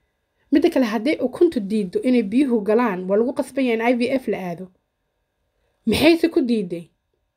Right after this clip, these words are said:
Adiga see dareemay within, qalbiyan see dareemay? Maalin kasta ma farxaan tahay?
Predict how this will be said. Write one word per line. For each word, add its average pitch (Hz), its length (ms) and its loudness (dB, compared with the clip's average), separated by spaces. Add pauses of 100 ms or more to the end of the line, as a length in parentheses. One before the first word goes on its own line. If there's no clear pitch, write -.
(300)
Adiga 233 280 2
see 226 200 0
dareemay 196 460 0
within, 180 340 -2 (140)
qalbiyan 202 480 -2
see 196 180 -4
dareemay? 180 460 -4 (1800)
Maalin 185 200 -2
kasta - 180 -12
ma 208 100 2
farxaan 214 440 -4
tahay? - 220 -12